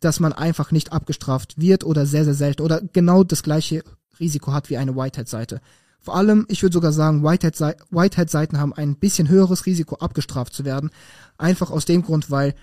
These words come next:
wenn du eine Whitehead-Seite bist und keinen organischen Linkwachstum vorweisen kannst,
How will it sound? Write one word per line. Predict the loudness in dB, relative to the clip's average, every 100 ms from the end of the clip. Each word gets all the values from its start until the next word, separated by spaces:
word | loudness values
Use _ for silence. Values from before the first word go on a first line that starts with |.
| _ _
wenn | 2
du | 4
eine | 4 4
Whitehead-Seite | 4 2 0 0 -2 -2
bist | -2 -4 -6 _ _
und | 2 2 2
keinen | 0 4 4 4
organischen | 2 2 2 2 0 -4 -4 -6
Linkwachstum | 2 4 4 0 0 -2 -4 -4 -4
vorweisen | 4 4 6 2 -2
kannst, | -2 -2 -2